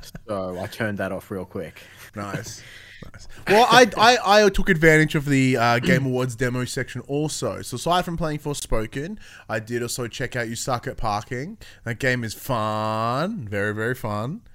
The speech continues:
Speaker 1: Mm.
Speaker 2: I do suck at it, which
Speaker 1: It,
Speaker 2: made it even better.
Speaker 1: it, it, it is. I've, I've been playing it for a while 'cause it's
Speaker 2: Yeah, I did, I did, uh, max that out pretty hard, like, in the demo. I just kinda gave it a good run, and I got out a little bit.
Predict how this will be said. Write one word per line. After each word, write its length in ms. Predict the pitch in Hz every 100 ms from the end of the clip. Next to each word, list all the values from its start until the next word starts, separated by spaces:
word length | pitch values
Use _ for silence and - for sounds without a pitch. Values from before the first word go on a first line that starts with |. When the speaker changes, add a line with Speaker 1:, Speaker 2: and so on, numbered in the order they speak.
| - _ _ 110
Speaker 1:
Mm. 320 | 104 104 113
Speaker 2:
I 60 |
do 80 | 117
suck 260 | 117 113 107
at 100 | 104
it, 80 | 110
which 80 | 127
Speaker 1:
It, 260 | 123 110
Speaker 2:
made 220 | - 104
it 20 | 101
even 140 | 98
better. 160 | 95 135
Speaker 1:
it, 120 | 143
it, 160 | 147 -
it 180 | 135
is. 280 | 131 120 123
I've, 240 | 120 113 -
I've 180 | 113
been 120 | 110 110
playing 240 | 117 104
it 80 | 101
for 100 | -
a 40 |
while 280 | 92 90 104
'cause 140 | 113
it's 160 | 110 -
Speaker 2:
Yeah, 220 | 117 98
I 100 | 87
did, 160 | 131 160
I 160 | 139 156
did, 280 | 160 151
uh, 180 | 156 147
max 320 | 135 143 143
that 140 | 151 127
out 180 | 123 -
pretty 160 | 131
hard, 320 | 117 120 117
like, 180 | 113 113
in 80 | 120
the 100 | 113
demo. 260 | 107 110 127
I 80 |
just 120 | 123 -
kinda 180 | 117
gave 180 | 110 107
it 40 | 101
a 40 |
good 160 | 104 101
run, 240 | 104 113
and 100 | 113
I 60 | 95
got 120 | 95
out 120 | 92
a 40 |
little 140 | 95 101
bit. 180 | 110